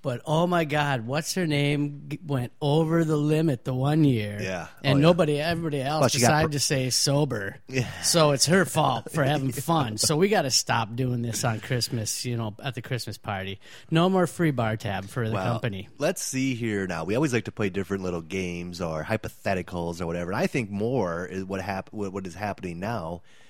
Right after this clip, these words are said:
Speaker 2: is that the prudes, the people that don't want to have any fun, you know, that don't drink, that, uh, you know, let's be quiet and sit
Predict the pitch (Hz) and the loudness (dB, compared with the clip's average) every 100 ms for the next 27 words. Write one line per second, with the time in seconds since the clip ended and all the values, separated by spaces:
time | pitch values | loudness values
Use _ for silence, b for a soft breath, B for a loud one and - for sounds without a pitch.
0 | b - 101 95 90 101 98 - 98 95 | b -10 -6 -6 -4 -4 -4 -6 -10 -10
1 | - - 117 139 135 92 82 92 101 98 | -12 -12 -2 2 2 0 -6 -10 -12 -14
2 | - b b b - 98 - 113 98 95 | -16 b b b -14 -10 -6 -6 -4 -6
3 | 85 82 117 - 95 95 98 87 92 85 | -6 -2 -2 0 -8 -8 -8 -8 -8 -10
4 | 82 82 - 76 85 104 98 90 85 87 | -10 -10 -10 -10 -10 -12 -8 -8 -6 -10
5 | 82 104 107 87 80 85 85 82 92 82 | -6 -4 -4 -6 -12 -10 -8 -10 -10 -10
6 | - 87 82 80 80 80 87 82 80 82 | -10 -10 -8 -10 -12 -12 -12 -10 -10 -8
7 | 98 - - - - - - - - 98 | -8 -10 -20 -20 -20 -20 -20 -20 -10 -8
8 | - - 95 87 90 87 - 82 80 - | -8 -6 -4 -4 -6 -8 -12 -12 -10 -8
9 | 104 | -8